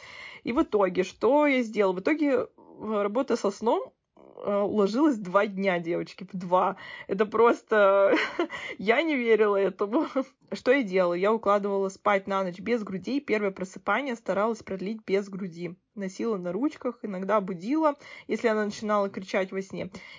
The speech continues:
и уводила снова в сон по той же схеме, что и днем, то есть укладывала заново. С практикой все дальше и дальше продлевала этот сон.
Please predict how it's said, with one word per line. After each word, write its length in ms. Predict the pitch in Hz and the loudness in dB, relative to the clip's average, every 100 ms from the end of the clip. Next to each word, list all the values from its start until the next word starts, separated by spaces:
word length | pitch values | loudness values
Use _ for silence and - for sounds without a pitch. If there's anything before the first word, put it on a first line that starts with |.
| - | -4
и 160 | 247 277 | 0 0
уводила 500 | 233 202 190 254 220 | 2 0 0 -2 -2
снова 340 | - 214 214 | -2 -4 -4
в 60 | 185 | -6
сон 220 | - 247 | -6 -4
по 80 | - | -4
той 180 | - 202 | -4 -4
же 100 | 104 | -6
схеме, 360 | - 202 262 254 | -8 -6 -4 -6
что 180 | - | -2
и 80 | 214 | -4
днем, 380 | 190 170 160 180 | -4 -8 -8 -10
то 120 | - | -10
есть 180 | 196 - | -10 -10
укладывала 500 | - - 214 202 190 | -6 -2 -2 -2 -4
заново. 420 | 190 180 170 175 - _ _ _ _ _ _ | -2 -4 -6 -10 -14 _ _ _ _ _ _
С 100 | - | -16
практикой 400 | - 190 214 - | -4 -2 -2 -8
все 140 | 202 190 | -10 -2
дальше 300 | 208 214 196 | 0 0 -2
и 20 | |
дальше 300 | 196 247 - | -2 -2 -6
продлевала 500 | - 180 180 185 220 | -14 -8 -4 -2 -4
этот 240 | 214 196 | -4 -10
сон. 380 | - - 175 190 | -12 -10 -8 -8